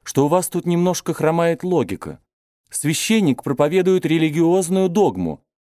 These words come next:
Я не вижу, что в этом общего со стремлением освободиться от австрийцев". "Священник, проповедник христианства, а Христос был величайшим революционером". "Знаете,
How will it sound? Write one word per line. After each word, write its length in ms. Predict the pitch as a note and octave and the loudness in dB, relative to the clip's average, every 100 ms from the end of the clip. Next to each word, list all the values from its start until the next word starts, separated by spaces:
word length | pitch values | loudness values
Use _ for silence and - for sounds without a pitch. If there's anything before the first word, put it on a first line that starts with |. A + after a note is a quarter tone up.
| _ - | _ -2
Я 160 | B2 | 2
не 160 | C#3 E3 | 2 2
вижу, 220 | G#3+ F#3+ | 2 0
что 180 | - E3+ | 0 0
в 40 | |
этом 220 | D3 C#3 C#3+ | 0 2 0
общего 480 | F#3 - G3 F#3+ - _ | 0 -2 -2 -2 -4 _
со 140 | - D3+ | -6 -4
стремлением 720 | - D#3 D#3 F3+ G3 F#3 D#3+ | 0 0 2 2 2 2 2
освободиться 760 | C#3+ D3+ C3 C3 A2+ D#3 - | 2 0 2 2 0 -4 -2
от 120 | F3 G3 | 0 -2
австрийцев". 720 | F#3+ B3 A#3+ D3 - D#2 - _ _ _ _ _ _ | -2 -2 0 -2 -6 -8 -12 _ _ _ _ _ _
"Священник, 1000 | - - G#2 A2 - - D3 A2+ E2 - _ _ - | -10 -6 -2 0 0 0 2 2 -2 -8 _ _ 0
проповедник 680 | A#2 - C3+ E3 C#3+ D3+ | 0 2 2 2 2 0
христианства, 920 | - D3 - E3 F3 D#3 A2+ - D2+ - _ _ | -2 -4 0 0 2 0 -2 -6 -10 -10 _ _
а 140 | A#2 | 0
Христос 520 | B2+ C3 C3 - G3+ C3 | 0 -2 -4 2 2 2
был 180 | B2+ | 0
величайшим 640 | B2 C#3 C#3+ F3+ F#3 - F#3 | 2 2 2 2 0 0 0
революционером". 960 | F3 F#3 F#3+ F#3+ F#3 F#3+ A#2+ F2+ D2+ - _ _ _ _ _ _ - | 2 2 2 2 2 2 2 0 -8 -14 _ _ _ _ _ _ -8
"Знаете, 680 | - C3+ F3 A#2+ - D#2+ | -2 2 2 -2 -6 -10